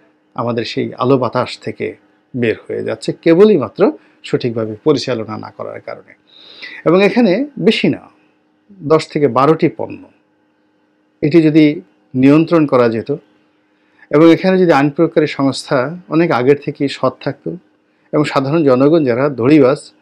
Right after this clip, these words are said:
তাদেরকে বাধ্য করা যেত, তাহলে, আহ, এটি, আহ, করা সম্ভব হতো। কিন্তু এটি করা যাচ্ছে না। করা যাচ্ছে না এই কারণে যে আপনি নিজে যদি চোর হন, তাহলে আপনি তো অন্য চোরকে বলতে পারেন না যে, "Don't do it।" আপনি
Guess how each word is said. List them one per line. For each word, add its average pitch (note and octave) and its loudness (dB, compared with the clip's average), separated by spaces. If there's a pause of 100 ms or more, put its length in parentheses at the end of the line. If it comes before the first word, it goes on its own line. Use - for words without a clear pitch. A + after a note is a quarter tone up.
(320)
তাদেরকে B2+ -2
বাধ্য C#3+ -2
করা D3 -2
যেত, C#3 -6 (1080)
তাহলে, F3 2 (240)
আহ, - -16 (120)
এটি, D#3 0 (160)
আহ, - -16 (120)
করা C3+ 0
সম্ভব G#2+ -6
হতো। A2 -10
কিন্তু C3+ -2
এটি D3+ -4
করা G3+ 2
যাচ্ছে - -4
না। - -16
করা E3 -2
যাচ্ছে G3+ -4
না G3+ -4
এই F#3+ -6
কারণে G3+ -4
যে G3 0
আপনি D#3+ 0
নিজে F3+ 4
যদি E3+ 0
চোর A2 0
হন, G2+ -12 (1080)
তাহলে E3+ 0
আপনি E3 -4
তো F#3+ -2
অন্য C#3+ 2
চোরকে E3 0
বলতে D3 2
পারেন A2+ -4
না A2 -10
যে, A#2 -8
"Don't D3+ 0
do G3 6
it।" F3 0 (840)
আপনি E3+ 2